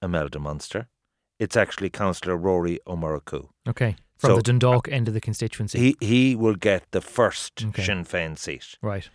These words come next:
Speaker 2: So Gerry
Speaker 1: And
Speaker 2: Adams' direct replacement will replace him not only in geography, but also in terms of perhaps vote winning.
Speaker 1: Correct.
Speaker 2: Okay.
Speaker 1: Correct. Declan Brannock is assured of election. So we've given two to the north of the constituency.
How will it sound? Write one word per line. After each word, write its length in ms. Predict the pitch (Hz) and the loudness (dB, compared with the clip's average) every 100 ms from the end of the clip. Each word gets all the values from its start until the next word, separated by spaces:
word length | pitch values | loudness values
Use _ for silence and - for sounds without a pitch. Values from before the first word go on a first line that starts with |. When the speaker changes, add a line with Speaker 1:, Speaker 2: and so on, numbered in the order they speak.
| _ | _
Speaker 2:
So 100 | - | -4
Gerry 220 | 117 139 | 2 4
Speaker 1:
And 80 | 135 | 6
Speaker 2:
Adams' 180 | 127 127 | 6 4
direct 300 | 135 127 117 | 2 2 0
replacement 560 | - 113 110 107 98 | -2 0 0 -2 -4
will 140 | 110 104 | -2 -2
replace 340 | 104 131 117 | 0 0 2
him 60 | 110 | 2
not 140 | 110 | 2
only 220 | 117 117 107 | 2 2 2
in 40 | |
geography, 460 | 98 120 113 101 104 | 2 2 2 0 -4
but 160 | 92 | -2
also 300 | 107 107 - | -2 -2 -2
in 80 | 104 | -2
terms 260 | 104 104 101 | -2 -4 -4
of 100 | 101 | -6
perhaps 280 | - 101 - | -8 -8 -2
vote 240 | 117 110 | 0 0
winning. 220 | - 95 90 _ | -2 -10 -14 _
Speaker 1:
Correct. 400 | - 76 - - - | -6 -6 -6 -14 -10
Speaker 2:
Okay. 280 | 104 147 107 | -4 -4 -4
Speaker 1:
Correct. 420 | - 78 - - - _ _ _ _ _ _ _ _ _ _ | -8 -8 -8 -20 -20 _ _ _ _ _ _ _ _ _ _
Declan 480 | - 135 - 123 110 - - | 4 4 4 0 -2 -2 6
Brannock 500 | 127 92 - - - _ _ _ | 6 6 -2 -12 -20 _ _ _
is 220 | 101 87 - - | -4 -4 -10 -10
assured 600 | 98 - 120 98 78 - _ | -4 4 6 6 2 -4 _
of 140 | 90 82 | -4 -2
election. 380 | 82 - - 73 _ _ _ _ | -2 -4 -8 -10 _ _ _ _
So 180 | - 92 | -8 -4
we've 200 | 80 76 | -4 -2
given 280 | 95 90 85 | -2 -2 -4
two 280 | - 135 117 | 0 2 2
to 140 | - | -2
the 80 | 95 | -4
north 280 | 92 90 82 | 0 0 -2
of 100 | 90 | -8
the 80 | 87 | -8
constituency. 760 | 90 82 - 82 85 - 60 | -8 -8 -8 -10 -10 -12 -14